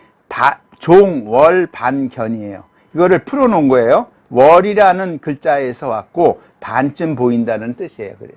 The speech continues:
그러니까 이런 한자는 지금은 안 쓰는 거죠. 예, 그러니까 너무 어려운 거니까 원본은 이렇게 돼 있다는 걸 제가 보여드리고 절-, 결국은 밤에 달이 뜬다라고 생각한 거죠. 그리고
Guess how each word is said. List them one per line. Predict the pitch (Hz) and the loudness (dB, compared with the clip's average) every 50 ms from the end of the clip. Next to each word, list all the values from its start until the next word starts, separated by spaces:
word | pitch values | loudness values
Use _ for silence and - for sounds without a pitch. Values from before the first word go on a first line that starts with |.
| _ _ _ _ _ _ _ _ _ | _ _ _ _ _ _ _ _ _
그러니까 | - 120 120 160 147 - - - _ _ _ - | -6 -2 0 2 2 0 0 -6 _ _ _ -6
이런 | 131 156 165 208 214 208 | -2 0 2 2 2 0
한자는 | 202 180 147 - 165 160 170 170 160 139 - | -2 -4 -2 0 0 0 0 -2 -8 -8 -10
지금은 | - 139 117 135 147 170 180 - - | -10 -8 -6 -4 -4 -6 -6 -8 -10
안 | 117 131 147 | -10 -10 -10
쓰는 | - - 180 143 135 127 113 | -10 -10 -8 -8 -6 -6 -6
거죠. | 104 98 95 95 101 95 90 _ _ _ _ _ - | -6 -8 -8 -10 -12 -16 -18 _ _ _ _ _ -20
예, | 101 104 107 107 | -20 -18 -10 -6
그러니까 | 123 139 143 147 156 127 - - _ _ _ | -4 -2 0 2 2 2 0 -2 _ _ _
너무 | - 131 147 165 156 | 0 2 2 4 4
어려운 | 127 117 131 147 165 170 165 147 135 123 | 6 6 6 4 4 2 2 2 2 0
거니까 | 120 117 113 110 - - 170 156 107 85 _ - | -2 -4 -6 -8 -4 -2 0 0 0 -2 _ -2
원본은 | 110 120 139 170 180 165 175 170 180 175 151 131 | 2 2 2 2 0 -2 -4 -4 -4 -4 -6 -6
이렇게 | 123 113 - 147 120 | -6 -8 -8 -10 -8
돼 | 117 113 | -8 -8
있다는 | 110 - - 123 113 113 110 | -10 -8 -8 -8 -8 -6 -6
걸 | 120 113 101 | -6 -6 -8
제가 | - 110 104 120 113 101 - _ _ _ _ | -8 -8 -4 -2 -2 -2 -4 _ _ _ _
보여드리고 | - 147 156 151 143 120 113 113 107 104 110 156 170 113 - - _ _ _ _ _ | 2 2 4 4 4 2 0 -4 -6 -6 -4 -2 -2 -2 -2 -6 _ _ _ _ _
절-, | _ 156 156 175 - _ - | _ -4 -4 -4 -6 _ -6
결국은 | 151 165 175 180 180 180 202 220 196 147 123 - _ | -2 0 2 2 2 2 2 0 0 0 -4 -10 _
밤에 | - - 123 143 170 196 202 190 175 143 - - _ | -14 -8 -6 -4 -2 -2 -2 -2 -2 -4 -6 -10 _
달이 | - 117 123 135 156 151 - | -12 -8 -6 -6 -6 -6 -8
뜬다라고 | 220 196 202 185 170 151 143 135 127 117 | -10 -8 -6 -4 -4 -4 -4 -6 -8 -8
생각한 | - 147 135 127 123 - 131 120 117 | -8 -8 -6 -6 -8 -8 -10 -12 -10
거죠. | 117 113 107 113 151 190 208 - _ _ _ _ _ - | -8 -8 -4 -2 0 -2 -2 -4 _ _ _ _ _ -4
그리고 | 156 160 180 185 151 120 | 0 2 4 4 2 2